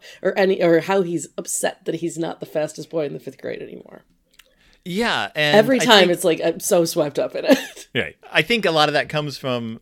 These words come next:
Speaker 2: uh, having an author, Catherine Patterson,
Speaker 1: Mm-hmm.
Speaker 2: who believes that the hearts and the minds of children are poetry, who,
Speaker 1: Yes.
Speaker 2: who th-, is like, "This is, this isn't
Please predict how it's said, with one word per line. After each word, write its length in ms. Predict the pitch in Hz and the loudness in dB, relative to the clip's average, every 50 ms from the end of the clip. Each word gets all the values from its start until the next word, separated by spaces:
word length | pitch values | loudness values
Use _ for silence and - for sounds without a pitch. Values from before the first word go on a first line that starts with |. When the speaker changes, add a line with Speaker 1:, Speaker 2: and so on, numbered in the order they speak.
| _ - | _ -16
Speaker 2:
uh, 340 | - 123 120 120 107 - - | -14 -14 -12 -12 -14 -14 -12
having 360 | - - 131 127 - 127 117 | -8 -8 -8 -8 -8 -8 -8
an 80 | 113 | -8
author, 560 | - - 120 123 135 143 - 113 98 90 90 95 | -8 -8 -6 -6 -6 -6 -6 -6 -6 -6 -8 -10
Catherine 400 | - - 110 104 101 - 101 98 | -8 -6 -6 -6 -6 -8 -12 -12
Patterson, 520 | - 104 101 107 113 104 - - 90 - | -10 -8 -8 -8 -8 -10 -12 -16 -12 -8
Speaker 1:
Mm-hmm. 540 | 226 226 226 233 233 240 240 208 - _ - - | -4 -2 -2 0 0 -2 -2 -4 -6 _ -16 -8
Speaker 2:
who 300 | - 156 156 143 139 143 - _ _ _ _ _ - 147 | -4 -2 0 0 -2 -4 -8 _ _ _ _ _ -16 -6
believes 760 | 127 143 135 131 123 131 135 135 139 127 120 104 95 - - - | -4 -2 -2 -2 -2 -2 -2 0 -2 -2 -4 -6 -8 -12 -12 -8
that 360 | 113 117 107 98 92 87 - _ _ | -6 -6 -6 -6 -8 -10 -14 _ _
the 200 | - 104 110 104 | -14 -10 -10 -8
hearts 360 | 90 110 110 98 101 101 - | -6 -6 -6 -6 -6 -8 -12
and 160 | - - 107 104 | -12 -10 -10 -10
the 60 | 101 | -10
minds 380 | 98 101 98 95 95 92 90 | -10 -10 -10 -10 -12 -12 -14
of 80 | 95 87 | -16 -16
children 420 | - - 107 101 95 87 90 87 | -14 -12 -12 -12 -12 -12 -14 -16
are 160 | - 87 87 85 | -14 -16 -16 -16
poetry, 640 | - - 95 85 80 80 - - - - - - - - | -16 -16 -16 -16 -16 -16 -18 -20 -20 -20 -20 -20 -16 -12
who, 160 | 120 120 104 101 | -12 -12 -12 -12
Speaker 1:
Yes. 240 | 101 - - - - | -12 -12 -12 -10 -8
Speaker 2:
who 440 | 110 117 107 107 107 104 98 98 - _ _ - - | -8 -8 -6 -6 -8 -10 -12 -14 -16 _ _ -20 -20
th-, 100 | - - - - | -20 -20 -14 -12
is 200 | 120 107 98 107 | -10 -10 -8 -6
like, 340 | 110 107 107 101 - _ _ | -6 -6 -6 -6 -10 _ _
"This 300 | - 135 123 123 - - | -16 -12 -10 -8 -8 -6
is, 320 | 123 113 104 95 - - _ _ _ _ _ _ _ _ _ | -8 -8 -8 -12 -14 -20 _ _ _ _ _ _ _ _ _
this 180 | 143 147 143 165 | -4 -2 0 0
isn't 300 | 160 139 151 139 127 | -2 -2 -2 -4 -6